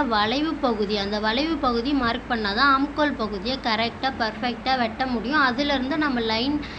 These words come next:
ஸ்கேல் வச்சு லைன் போட்டு நம்ம கரெக்டா வளைவு வரைஞ்சிக்கலாம். இப்போ வந்து ஃப்ரண்ட் பகுதி, ஃப்ரண்ட்ல வந்து பட்டி வரும்ல, கரெக்டா நம்ம இடுப்பு பட்டிக்கு பிளவுஸை வச்சுட்டு அந்த பட்டி இருக்கிற அளவுக்கு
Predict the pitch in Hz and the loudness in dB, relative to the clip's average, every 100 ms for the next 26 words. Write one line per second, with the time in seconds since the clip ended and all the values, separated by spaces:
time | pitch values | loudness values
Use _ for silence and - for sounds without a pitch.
0 | - - - 294 311 311 254 220 294 262 | -12 -12 -4 2 2 2 0 0 0 2
1 | 240 277 277 240 220 311 302 247 240 233 | 2 0 0 -2 -2 0 0 0 0 -2
2 | 226 269 269 226 240 277 247 220 202 208 | 2 4 4 2 2 2 2 0 -2 -6
3 | 190 185 160 - - - - - - - | -4 -4 -4 -10 -12 -12 -12 -12 -12 -4
4 | 285 320 294 277 302 311 277 269 302 311 | -2 4 4 6 2 2 2 4 2 0
5 | - 254 220 202 208 - 254 269 285 302 | 0 0 2 -2 -2 0 0 0 0 2
6 | 269 226 226 285 262 - - 311 247 220 | 2 2 -2 2 2 0 -2 0 2 2
7 | 240 240 240 240 247 - 294 277 240 233 | 2 2 2 0 -2 -2 -2 0 -2 -2
8 | 285 311 277 226 - 214 262 220 220 240 | -4 -6 -4 -2 -2 -4 -6 -2 0 0
9 | 277 254 214 196 - 220 311 320 - - | 0 -2 -2 -6 -8 -6 -6 -8 -12 -8
10 | 254 240 240 240 233 320 285 262 220 202 | -4 -2 0 0 0 -2 0 -2 -2 0
11 | 220 262 254 294 | -2 -2 -4 -6